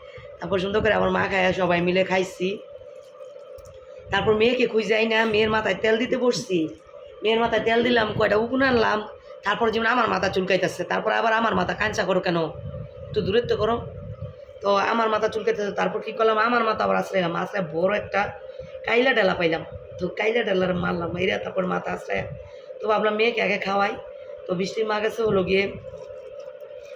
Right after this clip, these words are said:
গোসল করতে, গোসল করে আসলে দুজন একসাথে বসে খামো নেই। আর কাশ্মীর বাবা বাসায় নেই, একটা দরকারে বাইরে গেছে। আর বড় ছেলে সকালকার কাজে যাও যে ছিল,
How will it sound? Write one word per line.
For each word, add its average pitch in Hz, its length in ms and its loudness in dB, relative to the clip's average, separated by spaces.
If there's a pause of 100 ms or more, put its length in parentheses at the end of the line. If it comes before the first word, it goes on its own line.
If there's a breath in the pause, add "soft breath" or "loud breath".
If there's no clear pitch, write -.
গোসল 202 200 0
করতে, 196 260 0
গোসল 202 260 -2
করে 202 120 0
আসলে 208 300 0
দুজন 196 240 0
একসাথে 190 340 -2
বসে 180 280 0
খামো 180 180 -2
নেই। 185 140 -2
আর 160 240 -2
কাশ্মীর 180 260 -4
বাবা 175 200 -2
বাসায় 180 380 -2
নেই, 180 100 -4 (560 loud breath)
একটা 196 140 0
দরকারে 185 320 2
বাইরে 180 240 2
গেছে। 180 280 0 (500 loud breath)
আর 175 220 2
বড় 196 160 4
ছেলে 202 220 0
সকালকার 196 420 0
কাজে 190 240 -2
যাও 208 200 2
যে 180 140 -2
ছিল, 180 220 -2